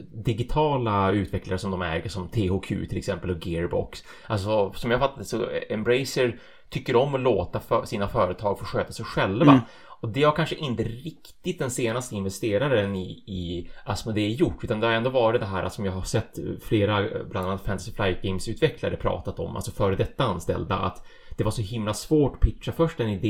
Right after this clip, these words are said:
Speaker 2: Ja.
Speaker 1: till Asmodee, och de kunde för all del tycka om den idén, men att sen pitcha den vidare till investeringsbolaget, de tittar ju bara på en enda sak, kan vi få pengar från det
Speaker 2: Ja,
Speaker 1: här,
Speaker 2: just det.
Speaker 1: ja eller
Speaker 2: Mm.
Speaker 1: nej? Och mycket av ju, det var ju ett nej enligt dem, så här nittio procent bara sållade de borta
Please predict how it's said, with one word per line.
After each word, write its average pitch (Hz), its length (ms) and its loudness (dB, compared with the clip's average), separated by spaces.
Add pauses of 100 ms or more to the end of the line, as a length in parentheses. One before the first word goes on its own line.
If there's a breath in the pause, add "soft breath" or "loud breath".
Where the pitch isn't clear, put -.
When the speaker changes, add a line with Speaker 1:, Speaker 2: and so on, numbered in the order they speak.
(160)
Speaker 2:
Ja. 104 80 4
Speaker 1:
till 92 140 2 (320)
Asmodee, 110 600 2
och 117 140 -2
de 139 180 2
kunde 143 160 -2
för - 120 0
all 95 240 4
del 92 180 2
tycka - 220 -8
om 135 260 2
den 85 140 -4
idén, 90 320 0 (260 loud breath)
men 127 100 2
att - 80 2
sen 143 120 0
pitcha - 280 2
den 175 100 2
vidare 113 260 4
till 120 120 -4
investeringsbolaget, 120 840 2
de 127 100 -6
tittar 170 260 0
ju 170 60 4
bara 113 160 6
på 104 80 0
en 95 140 0
enda 98 140 -2
sak, 120 280 0
kan 117 100 -2
vi 113 60 -2
få - 80 -12
pengar 151 300 2
från 107 160 -4
det - 60 6
Speaker 2:
Ja, 117 60 10
Speaker 1:
här, 110 80 10
Speaker 2:
just 98 120 4
det. - 60 2
Speaker 1:
ja 95 40 6 (100)
eller 113 100 6
Speaker 2:
Mm. 110 40 8
Speaker 1:
nej? 107 400 2 (200 loud breath)
Och 127 220 4
mycket 135 340 2
av 156 140 6
ju, 107 60 2
det 107 120 4
var 135 240 6
ju 92 60 2
ett - 80 -6
nej 110 420 -2
enligt 92 220 -2
dem, 98 220 4
så 90 100 -4
här 98 80 -2
nittio 123 240 -4
procent 143 420 -2
bara 98 180 0
sållade 95 400 2
de 107 180 2
borta 120 320 2